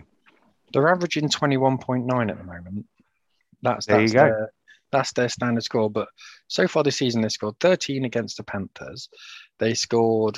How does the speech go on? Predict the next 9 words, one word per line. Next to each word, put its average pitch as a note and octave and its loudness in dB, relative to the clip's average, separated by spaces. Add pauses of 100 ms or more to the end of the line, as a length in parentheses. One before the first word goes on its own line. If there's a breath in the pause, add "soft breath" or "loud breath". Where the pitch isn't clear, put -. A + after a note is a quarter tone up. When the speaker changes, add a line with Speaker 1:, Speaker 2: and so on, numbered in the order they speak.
Speaker 1:
seventeen C#3 0
against A#2 -2
the A2 -12
Giants, G#2 -2
scored G2 -6
six - -2
against A2+ -6
the G#2+ -8
Eagles, G#2+ -6